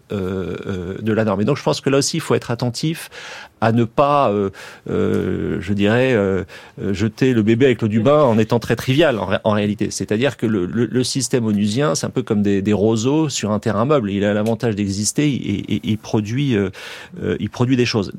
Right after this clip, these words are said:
Néanmoins, je pense qu'il pour-, il, il y a une, un sujet tout à fait fondamental, c'est que nous associons probablement à tort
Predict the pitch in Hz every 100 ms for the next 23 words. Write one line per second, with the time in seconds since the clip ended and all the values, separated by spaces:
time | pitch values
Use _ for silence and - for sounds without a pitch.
0 | - 113 160 147 127 165 170 151 143 -
1 | 110 120 - 107 95 - 101 101 101 107
2 | - 101 - 117 120 - 107 113 - 110
3 | 104 113 170 170 - 123 123 123 135 143
4 | 147 - 143 113 - - 143 143 135 117
5 | 107 117 104 95 90